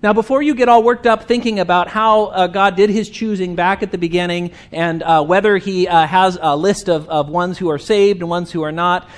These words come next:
uh, this is what some, uh, Christian traditions will teach, uh, that's all beyond us. Paul doesn't say anything about that here. We are not given any insight into that. It's not ours to wonder about. But as Lutherans, we teach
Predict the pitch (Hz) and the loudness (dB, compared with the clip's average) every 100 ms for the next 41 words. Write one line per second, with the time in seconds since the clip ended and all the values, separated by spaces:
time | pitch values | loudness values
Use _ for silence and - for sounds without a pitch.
0 | - 147 147 185 170 160 143 - 196 185 | -8 -2 -2 -2 -2 -2 -4 -6 -6 -4
1 | 170 156 - 196 - 170 165 170 180 151 | -4 -4 -4 -6 -6 -8 -6 -6 -8 -10
2 | 131 - 185 - - - - - 196 190 | -10 -10 -12 -12 -20 -20 -20 0 2 2
3 | 180 - 170 226 254 240 202 175 156 127 | 0 0 4 4 4 2 2 -2 -2 -4
4 | 101 - - - - - - 196 202 196 | -8 -14 -20 -20 -20 -14 2 4 4 0
5 | 190 202 185 226 226 220 208 208 220 214 | -2 -2 0 -2 -2 0 0 2 0 -2
6 | 208 208 202 170 196 190 190 180 185 170 | -2 -2 -2 -2 0 0 0 0 -2 -2
7 | 185 208 208 208 196 196 202 196 185 190 | -4 -4 -6 -4 -4 -4 -6 -2 0 0
8 | - - - 196 214 226 185 202 202 - | -4 -10 -8 -2 0 2 2 0 -2 -8
9 | 175 170 175 139 120 117 117 165 - - | -8 -6 -6 -8 -8 -8 -8 -10 -16 -20
10 | _ - - - - - 208 185 254 311 | _ -20 -20 -20 -14 0 2 2 0 0
11 | 247 220 196 254 269 240 214 226 - 202 | 0 -2 -2 -4 -4 -6 -6 -8 -14 -16